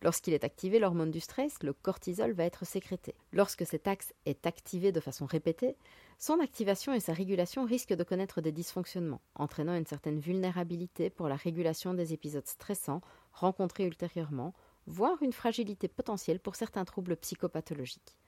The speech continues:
Parlons maintenant de changements épigénétiques. L'épigénétique s'intéresse à la manière dont les gènes vont être utilisés ou non par une cellule. En effet, contrairement aux mutations qui vont entraîner une modification de la séquence d'A D N,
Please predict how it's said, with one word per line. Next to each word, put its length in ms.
Parlons 240
maintenant 300
de 80
changements 380
épigénétiques. 960
L'épigénétique 800
s'intéresse 580
à 60
la 80
manière 640
dont 120
les 140
gènes 240
vont 180
être 220
utilisés 460
ou 100
non 180
par 200
une 80
cellule. 320
En 100
effet, 220
contrairement 640
aux 80
mutations 580
qui 160
vont 120
entraîner 360
une 140
modification 760
de 100
la 140
séquence 520
d'A 160
D 140
N, 280